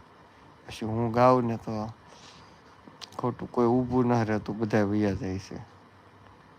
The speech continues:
એટલે મને ગાવાની આમ ના પાડેલી છે, તમારે લાઈવમાં બહુ ગાવાનું નહીં. પછી હું અહીંયા ઘરે સૂતો હોઉં.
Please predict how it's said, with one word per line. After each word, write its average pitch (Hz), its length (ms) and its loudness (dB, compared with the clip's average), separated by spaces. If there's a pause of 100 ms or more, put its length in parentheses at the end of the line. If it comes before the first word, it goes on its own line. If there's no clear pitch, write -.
(220)
એટલે 135 160 -8
મને 113 280 -2
ગાવાની 120 460 4
આમ 113 200 0 (220)
ના 127 220 6
પાડેલી 110 480 0
છે, 101 220 -10 (840)
તમારે 117 280 -2
લાઈવમાં 117 440 2
બહુ 175 140 -2
ગાવાનું 117 560 4
નહીં. 113 200 2 (800)
પછી - 260 -6
હું 117 180 0
અહીંયા 113 280 -2
ઘરે 117 160 0
સૂતો 127 340 -2
હોઉં. 135 200 0